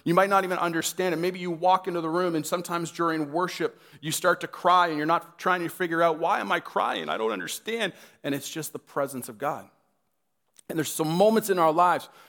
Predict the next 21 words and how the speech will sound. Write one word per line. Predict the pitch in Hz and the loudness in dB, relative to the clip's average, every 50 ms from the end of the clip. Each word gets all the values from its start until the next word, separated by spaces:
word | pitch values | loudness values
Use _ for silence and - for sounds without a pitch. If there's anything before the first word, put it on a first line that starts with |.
| _ _ | _ _
where | - 139 151 | -4 -2 -2
just | 147 - 185 185 - - | 0 0 -2 -4 -4 -6
ex-, | 160 - - - - | -8 -10 -10 -10 -6
trying | - - 196 202 | -2 0 0 0
to | 202 | 0
explain | 185 - - - - _ 156 160 160 180 202 202 202 | -4 -4 -6 -10 -10 _ 0 0 0 0 0 -2 -2
what | 185 165 139 | -2 -2 0
God | - 160 165 180 175 175 | 2 2 4 4 2 0
can | - 170 156 | -4 -6 -4
do | 135 139 156 175 208 285 254 233 _ _ _ _ _ _ _ _ _ _ _ _ _ _ _ _ _ _ _ _ _ _ | -2 -2 -2 -2 -4 -6 -10 -16 _ _ _ _ _ _ _ _ _ _ _ _ _ _ _ _ _ _ _ _ _ _
doesn't | - 170 175 165 156 156 143 143 139 | 0 0 0 0 -2 -4 -4 -4 -2
work, | 160 170 151 127 123 - | 0 0 0 0 -2 -6
but | - 127 | -12 -12
showing | - - - - - - 185 180 185 185 180 170 151 | -12 -10 -12 -10 -4 -2 0 0 0 0 -2 -2 -4
his | 143 135 120 | -6 -8 -10
power, | - - - 147 156 147 139 101 82 - - _ _ _ _ _ _ _ _ _ _ _ _ _ _ _ _ _ | -10 -8 -4 -4 -2 -2 -2 -4 -6 -12 -20 _ _ _ _ _ _ _ _ _ _ _ _ _ _ _ _ _
you | - - | -14 -14
can't | - - - 190 190 - - | -8 -4 -2 -2 -2 -2 -2
argue | 156 139 156 175 143 151 135 | -2 0 0 -2 -2 -6 -8
with | 101 92 - - | -8 -8 -12 -18
that. | - - - - | -20 -20 -20 -20